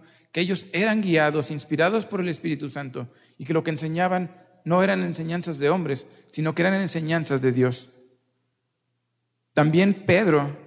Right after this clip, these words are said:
dijo que las cartas de Pablo eran parte de estas escrituras.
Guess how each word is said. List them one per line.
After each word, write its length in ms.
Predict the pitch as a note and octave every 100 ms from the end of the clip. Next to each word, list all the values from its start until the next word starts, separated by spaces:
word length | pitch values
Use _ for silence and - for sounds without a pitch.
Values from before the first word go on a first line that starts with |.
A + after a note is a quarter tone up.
| - - _ _ _ _ _ _
dijo 260 | D3+ E3+ G3
que 100 | F#3
las 160 | E3
cartas 400 | - F3+ F#3 F3+
de 120 | D3+
Pablo 480 | D3 F3 F#3 E3 D3
eran 260 | D#3+ D#3+ -
parte 340 | E3+ F3+ D3+
de 60 | C#3
estas 240 | C3+ C#3+
escrituras. 640 | C#3 - C3 C3+ C#3 B2